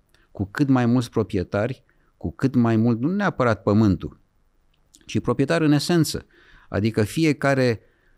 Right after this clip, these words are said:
trebuie să înțeleagă că doar cel care produce cu mâinile lui, cu mâinile lui personal, acela poate să-și aducă un beneficiu uriaș și aduce un beneficiu uriaș societății. Ori, uh,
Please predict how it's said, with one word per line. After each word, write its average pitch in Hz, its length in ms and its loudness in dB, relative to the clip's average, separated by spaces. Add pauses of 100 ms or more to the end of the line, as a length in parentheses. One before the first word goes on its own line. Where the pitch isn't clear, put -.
(880)
trebuie 131 240 2
să 131 120 0
înțeleagă 120 640 2
că 120 160 -2
doar 120 200 0
cel 143 180 -2
care 131 220 0
produce 123 420 -2
cu 113 200 -2
mâinile 117 420 2
lui, 107 480 0 (760)
cu 95 160 0
mâinile 123 380 4
lui 113 220 2
personal, 92 720 -2 (100)
acela 90 840 -2 (320)
poate 107 240 0
să-și 98 300 -2
aducă 92 400 -4
un 92 220 -2
beneficiu 90 720 -6
uriaș 92 580 -4
și - 140 -10
aduce 98 260 -4
un 87 80 -2
beneficiu 82 480 -6
uriaș 82 260 -6
societății. - 640 -12 (880)
Ori, 113 460 0
uh, 104 340 0